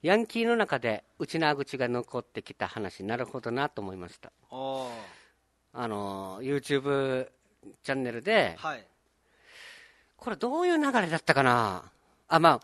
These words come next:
Speaker 1: この内縄口が結構残ってる。まあ、今の子たちはあんまり使ってないよねっていう話になって。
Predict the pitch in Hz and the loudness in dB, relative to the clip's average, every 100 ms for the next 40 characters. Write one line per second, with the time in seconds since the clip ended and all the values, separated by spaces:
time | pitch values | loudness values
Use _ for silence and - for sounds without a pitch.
0 | - - 175 214 269 262 247 - 233 220 | -6 -2 0 0 0 0 -2 -6 2 4
1 | 202 - - 180 147 143 - 147 156 127 | 4 -2 -12 -10 -4 -4 -4 -6 -6 -4
2 | 135 143 170 196 196 - 180 170 143 120 | -4 -4 -2 0 0 -4 -4 -2 2 2
3 | 139 151 143 131 - - _ _ _ - | 2 0 0 -2 -4 -18 _ _ _ -6
4 | 151 - 123 120 120 120 117 107 139 170 | -4 -4 -4 -2 -2 -2 -2 -2 -2 -2
5 | 165 110 101 101 - 92 82 _ 87 78 | -2 -2 -2 -6 -8 -14 -14 _ -14 -14